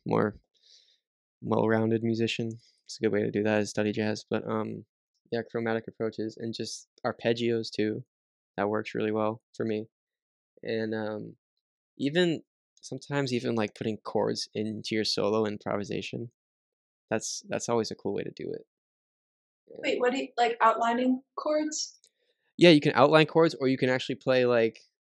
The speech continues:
Speaker 1: yeah, you can play the outlines of the chords. Like, you can play, like, the three and the seven of it, the f-,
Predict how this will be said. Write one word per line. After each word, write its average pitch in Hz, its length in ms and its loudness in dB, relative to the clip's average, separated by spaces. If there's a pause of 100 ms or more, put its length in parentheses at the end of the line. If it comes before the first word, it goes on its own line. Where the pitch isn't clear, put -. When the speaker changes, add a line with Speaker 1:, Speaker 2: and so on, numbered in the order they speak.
(260)
Speaker 1:
yeah, 147 140 8
you 127 140 6
can 131 100 0
play 139 140 6
the 120 120 8
outlines 117 300 6
of 113 40 -2
the 117 60 2
chords. 117 440 4
Like, 113 140 2
you 113 60 -4
can 117 140 0
play, 113 280 6
like, 110 160 6
the 117 80 0
three 113 240 6
and 110 100 6
the 110 40 0
seven 113 840 2
of 110 160 2
it, - 180 0 (140)
the 175 80 -10
f-, - 180 -12